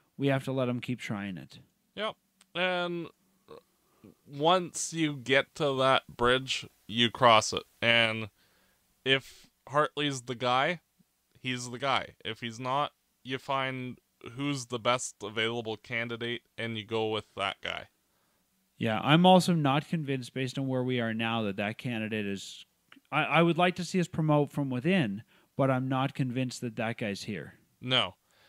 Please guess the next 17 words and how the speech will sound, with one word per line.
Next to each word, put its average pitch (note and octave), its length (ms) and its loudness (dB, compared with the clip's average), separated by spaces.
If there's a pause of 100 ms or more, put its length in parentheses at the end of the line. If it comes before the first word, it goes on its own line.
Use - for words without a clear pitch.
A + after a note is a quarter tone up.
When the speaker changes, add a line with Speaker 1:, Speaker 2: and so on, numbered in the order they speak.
(220)
Speaker 2:
And F#3 280 2
realistically, E3 760 2
like, C3+ 180 -2
even D#3+ 220 -4
if D#3 200 -2
you're D3 140 -2
looking C3+ 460 -2
at B2 180 4 (140)
the A2+ 500 2 (220)
free B2+ 300 0
agent B2 380 2
market, G#2+ 560 0 (360)
like, A#2 320 0
the C#3 100 2
only D#3 220 4
guy B2+ 380 10
that's - 720 0